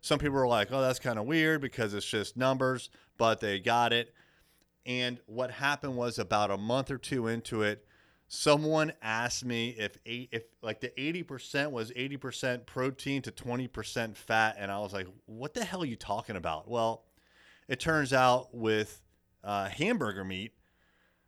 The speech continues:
there's a ratio of protein to fat, and the typical ratio is eighty twenty.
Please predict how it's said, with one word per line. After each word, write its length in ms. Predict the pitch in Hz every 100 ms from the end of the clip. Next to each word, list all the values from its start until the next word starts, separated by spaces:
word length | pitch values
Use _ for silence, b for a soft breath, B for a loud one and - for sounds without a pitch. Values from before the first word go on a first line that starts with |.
| _
there's 260 | 123 127 113
a 60 |
ratio 540 | 110 127 151 - 131 117
of 120 | 104
protein 580 | - 135 135 139 127 120
to 340 | - 120 101
fat, 520 | 95 - 135 95 107 - _ _ _ _ _ _
and 380 | - 110 110 107
the 80 | 104
typical 760 | - - 143 - 131 117 110 101
ratio 540 | 107 107 - 107 104
is 360 | 101 98 95 95
eighty 220 | 104 98
twenty. 520 | 92 120 104 87 90